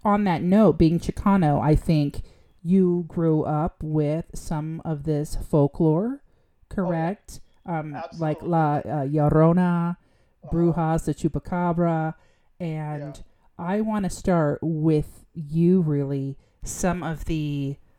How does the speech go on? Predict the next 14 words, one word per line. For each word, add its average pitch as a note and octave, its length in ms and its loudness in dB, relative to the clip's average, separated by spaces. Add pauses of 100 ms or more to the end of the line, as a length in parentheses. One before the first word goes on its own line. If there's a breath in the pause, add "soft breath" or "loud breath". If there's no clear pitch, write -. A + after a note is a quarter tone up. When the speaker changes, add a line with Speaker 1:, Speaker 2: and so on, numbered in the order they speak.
(100)
Speaker 1:
legends D3+ 880 -4
and C#3+ 200 -4
stories D3+ 800 -2
you D#3+ 260 0
remember C#3 420 -2
hearing D3+ 500 -4
as C3 160 -4
a C3+ 40 -2
kid C#3+ 520 0
that C#3 260 -2
basically C#3 500 0
scared C3+ 460 -2
the C#3+ 80 -6
little, C3+ 480 0